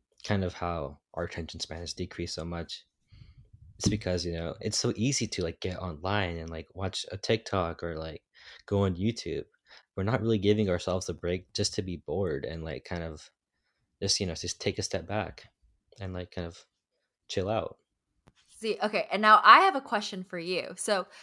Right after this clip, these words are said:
Speaker 2: imagine you're in, this is, like, let's say, like, post-covid times, and you're in, like, an awkward social situation, right? Like, for example, like, someone is, like, you're on the bus or something, and you're trying to avoid talking to someone. You know how you do the thing where you pull out your phone to look like you're busy?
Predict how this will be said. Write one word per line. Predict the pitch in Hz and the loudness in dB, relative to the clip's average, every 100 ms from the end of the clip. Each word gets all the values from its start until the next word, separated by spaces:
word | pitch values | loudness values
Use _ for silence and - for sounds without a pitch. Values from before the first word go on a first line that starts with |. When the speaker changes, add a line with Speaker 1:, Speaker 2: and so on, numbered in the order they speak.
| - - - _ _ _ _ _ _ - | -20 -20 -20 _ _ _ _ _ _ -6
Speaker 2:
imagine | 240 247 269 349 370 | 0 4 4 2 0
you're | 277 | 0
in, | 226 202 202 196 | 4 4 2 0
this | 214 233 | -6 -4
is, | 208 | 0
like, | 180 - | -2 -2
let's | - 285 | -4 -2
say, | 262 202 - | 0 -2 0
like, | 175 - - | -4 -4 -2
post-covid | 226 202 - 190 160 156 | 0 2 0 0 0 -2
times, | - 151 131 185 - | 0 0 0 -6 -6
and | 175 | -2
you're | 185 | 0
in, | 202 202 | 0 0
like, | 175 175 | -2 -4
an | 185 180 | -2 6
awkward | 175 185 180 175 | 6 8 0 -2
social | - - 165 170 | -2 2 2 2
situation, | - 160 151 135 - - | -4 -4 -4 -4 -6 -8
right? | - 147 - | -6 -4 -4
Like, | 156 - _ - - | -6 -8 _ -20 -8
for | - | -2
example, | 185 185 180 185 175 170 170 - | 2 4 2 4 4 6 4 2
like, | - - | -2 -2
someone | - 190 180 | 0 2 2
is, | 175 170 - - | 0 -4 -8 -4
like, | 175 180 | -4 2
you're | 180 | 6
on | 190 | 6
the | 175 | 6
bus | 170 151 - | 6 6 6
or | 165 | 0
something, | - 151 151 | -2 -4 -4
and | 151 | -4
you're | 156 | -4
trying | - 170 165 | -2 -2 -2
to | |
avoid | 165 160 160 160 170 190 | -4 -2 0 0 -2 -6
talking | - 165 165 190 | 2 2 2 -2
to | |
someone. | 202 214 214 226 - - | 0 2 2 0 -8 2
You | 226 | 8
know | 247 | 12
how | 254 | 12
you | 226 | 10
do | 214 214 | 8 4
the | 202 | 4
thing | 196 185 190 | 4 4 4
where | |
you | 180 175 | 0 -2
pull | - 185 | 0 6
out | 175 - | 6 6
your | 180 | -2
phone | 180 160 175 | 0 0 0
to | 185 | -4
look | 175 170 | -8 -6
like | 170 | -8
you're | 170 | -8
busy? | 165 156 156 175 214 | -6 -4 -4 -4 -6